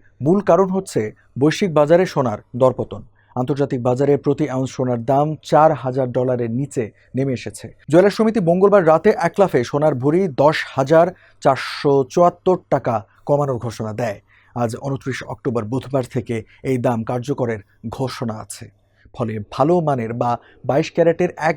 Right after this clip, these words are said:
ভরি সোনার দাম কমে দাঁড়াবে প্রায় এক লাখ চুরানব্বই হাজার টাকা। সবশেষ প্রতি ভরি সোনার দাম কমানো হয় তিন হাজার ছশো চুয়াত্তর টাকা। তার আগে সাতাশ অক্টোবর এক হাজার ঊনচল্লিশ টাকা কমানো হয়, আর চব্বিশ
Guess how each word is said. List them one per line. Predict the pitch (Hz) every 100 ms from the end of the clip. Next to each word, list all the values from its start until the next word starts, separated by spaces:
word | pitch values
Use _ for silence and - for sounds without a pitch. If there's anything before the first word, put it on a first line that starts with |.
| 131
ভরি | 156 151
সোনার | - 131 120 113
দাম | 120 117 113
কমে | - 165 151 107 - _
দাঁড়াবে | 117 120 123 170
প্রায় | 170 127 107 - _
এক | 127 117 123
লাখ | 135 120 - _
চুরানব্বই | - 151 139 127 127 123
হাজার | 107 110
টাকা। | 113 - - _ _ -
সবশেষ | 156 160 220 - -
প্রতি | 196 214
ভরি | 202 208
সোনার | - 165 165 131
দাম | 139 123
কমানো | 113 135 139
হয় | 123 117 107 - _ _
তিন | 160
হাজার | 139 147 170 175 180
ছশো | - 131 - 107 - _ _ -
চুয়াত্তর | 160 131 123 -
টাকা। | 107 - - _ _ _
তার | 165 175
আগে | 190
সাতাশ | 180 170 170
অক্টোবর | 160 - 175 190 -
এক | 160 170 170
হাজার | 165 175 156
ঊনচল্লিশ | 165 170 160 147
টাকা | 143 120
কমানো | 135 127 113 98
হয়, | 101 - _ -
আর | 123 117 113 -
চব্বিশ | 131 131